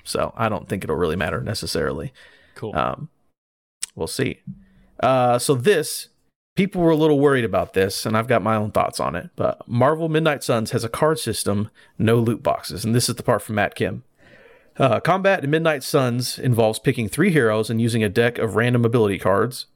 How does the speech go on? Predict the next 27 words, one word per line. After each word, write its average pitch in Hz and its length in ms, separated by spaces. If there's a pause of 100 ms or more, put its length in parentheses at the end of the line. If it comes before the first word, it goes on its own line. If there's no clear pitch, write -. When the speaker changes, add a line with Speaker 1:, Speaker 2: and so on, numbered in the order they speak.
Speaker 1:
Uh, 104 60
your 104 160
abilities 117 280
are 110 60
tied 156 200
to 160 60
these 135 160
cards, 120 320
and 123 60
because 107 300
each 135 220
hand 120 580
is 117 160
random 113 320
at 101 80
start 110 180
of 98 100
battle, 107 440 (320)
you'll 120 100
have 107 60
to - 80
s-, - 180 (380)
think 135 180
strategically 120 760
to 107 120
get 107 160
results. 98 500